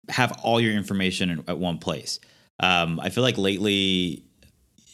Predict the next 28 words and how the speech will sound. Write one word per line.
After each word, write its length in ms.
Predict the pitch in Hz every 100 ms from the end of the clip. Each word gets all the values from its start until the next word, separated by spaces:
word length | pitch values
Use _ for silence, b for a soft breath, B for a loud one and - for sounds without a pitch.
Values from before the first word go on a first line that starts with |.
| - -
you 100 | 101
know, 80 | 90
I've 120 | 101
been 120 | 104
trying 180 | 104 104
to 60 |
look 220 | 95 95 92
for, 360 | - 92 90
I 60 | -
don't 120 | 110
remember 240 | 104 92
the 120 | 87 82
artist, 560 | 90 85 78 - - B B B -
but 360 | 104 101 90
they 220 | 82 107
didn't 180 | 123 123
really 200 | 107 107
have 120 | 95
a 60 | 95
website. 460 | 95 98 - 67 - _ _ _ -
And 560 | 95 92 90 90 90
it 80 | 76
was 160 | 98 104
a 120 | 101
combination 640 | 95 101 98 95 98 95 95
of, 440 | 87 90 87 85 - b b b -
uh, 260 | 87 82 - - -
Wikipedia 920 | 98 107 117 120 107 107 104 104 101